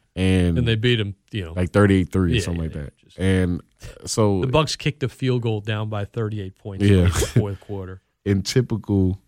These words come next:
Speaker 1: you know, New Orleans Saints fan fashion, they let Chris Sims and Florio have it.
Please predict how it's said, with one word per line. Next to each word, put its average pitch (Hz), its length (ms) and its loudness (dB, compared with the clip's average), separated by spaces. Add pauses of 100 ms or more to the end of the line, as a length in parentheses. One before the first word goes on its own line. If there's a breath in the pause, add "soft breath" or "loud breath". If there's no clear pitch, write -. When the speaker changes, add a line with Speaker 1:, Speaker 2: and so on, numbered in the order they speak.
(220)
Speaker 1:
you 98 120 2
know, 82 200 -2
New 87 260 -6
Orleans 90 340 0
Saints 92 380 -4
fan 95 400 0
fashion, 78 560 -6 (840)
they 90 200 4
let 87 360 4
Chris - 300 -4
Sims 90 480 -6
and 85 160 -12
Florio 98 380 2
have 120 320 -2
it. - 100 -18